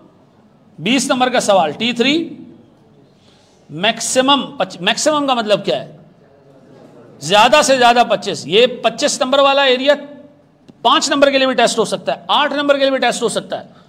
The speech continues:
ये याद रखना। अब बताएं जी, पेपर में सवाल कितने हैं? सर, पेपर में पाँच बड़े सवाल हैं, पाँच बड़े हैं, ठीक है जी।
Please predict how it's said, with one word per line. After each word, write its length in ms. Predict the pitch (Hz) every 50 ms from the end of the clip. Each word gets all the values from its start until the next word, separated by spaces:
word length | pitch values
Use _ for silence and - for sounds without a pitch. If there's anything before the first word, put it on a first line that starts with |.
| _ _ _ _ _ -
ये 100 | 190 214
याद 220 | 220 226 240 247
रखना। 260 | 240 220 190 190 147 151 - - - - - _ _ _ _ _ _ _ _ _ _ _ _ -
अब 100 | 196 208
बताएं 260 | 233 226 240 247 247
जी, 100 | 247 262
पेपर 320 | 254 254 233 233 233 269 269
में 80 | 277 -
सवाल 340 | - 214 208 220 247 254
कितने 200 | 233 208 175 180
हैं? 320 | 160 - - - - - - _ _ _ _ _ _ _ _ _ _ _ _ -
सर, 220 | - - 208 226
पेपर 420 | 220 220 208 214 208 214 240 233 233
में 500 | 220 226 233 233 233 233 233 - - -
पाँच 460 | - 208 214 233 240 262 262 - 226
बड़े 280 | 214 185 185 185 196 202
सवाल 380 | 196 202 180 170 165 160 156 156
हैं, 80 | 160 180 - - - - _ _ _ _ _ _ _ _ _ _ _ _ _ _ _ _ _ _ _ -
पाँच 240 | 196 208 220 185 175
बड़े 180 | 165 160 156
हैं, 360 | 139 127 139 - - - - -
ठीक 140 | - 151 165
है 60 | 190
जी। 160 | 220 240 -